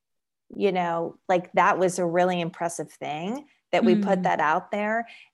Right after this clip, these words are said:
Speaker 1: And also, um, they felt then that they didn't have to chase it down on a
Speaker 2: Mm-hmm.
Speaker 1: Sun-, Sunday.
Speaker 2: Yeah.
Speaker 1: So I, I think that it worked well with that. Um, but it was hard.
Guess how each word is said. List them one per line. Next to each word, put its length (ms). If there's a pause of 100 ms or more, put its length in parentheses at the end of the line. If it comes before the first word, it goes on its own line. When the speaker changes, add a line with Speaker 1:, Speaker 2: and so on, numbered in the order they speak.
(180)
Speaker 1:
And 640
also, 800 (100)
um, 560 (480)
they 460
felt 420
then 400
that 240 (280)
they 160
didn't 280
have 420
to 200 (140)
chase 340
it 120
down 420 (280)
on 140
a 60
Speaker 2:
Mm-hmm. 140
Speaker 1:
Sun-, 100 (420)
Sunday. 480 (380)
Speaker 2:
Yeah. 80
Speaker 1:
So 500
I, 260 (220)
I 80
think 260
that 140
it 100
worked 260
well 200
with 200
that. 380 (100)
Um, 480 (560)
but 120
it 80
was 140
hard. 500